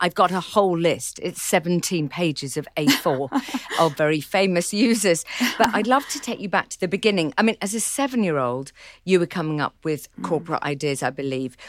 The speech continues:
Speaker 1: What were you going to sell back then?
Speaker 2: Oh, wow. Really good question. So, yeah, I think my very, very first one was actually cakes. I wanted to call them Grandma's, uh,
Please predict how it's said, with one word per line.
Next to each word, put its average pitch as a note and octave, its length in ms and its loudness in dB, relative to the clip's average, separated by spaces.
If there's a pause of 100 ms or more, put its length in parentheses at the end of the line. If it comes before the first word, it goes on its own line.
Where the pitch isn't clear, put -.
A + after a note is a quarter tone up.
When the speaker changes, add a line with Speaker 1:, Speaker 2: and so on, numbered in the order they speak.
(120)
Speaker 1:
What A3+ 280 4
were C4 80 -2
you A#3+ 160 0
going E3+ 320 0
to D3+ 140 -8
sell C#3+ 320 -4
back - 300 -6
then? B2 360 -8 (220)
Speaker 2:
Oh, G3 140 -4
wow. G3 200 -2
Really G3+ 260 -2
good G#3 100 -2
question. G3+ 540 -2
So, G3 180 -2 (300)
yeah, F3+ 160 2
I F#3+ 100 2
think A#3+ 180 -4
my B3 140 0
very, F#3 460 0
very E3+ 280 -4
first C4 680 -2
one D#3+ 340 -2 (340)
was G3+ 300 2
actually F#3+ 840 -4
cakes. - 760 -2
I F#3 120 0
wanted F3+ 200 -2
to - 80 -4
call G3 140 -4
them E3+ 200 -4
Grandma's, F#3 800 0
uh, D#3 480 -4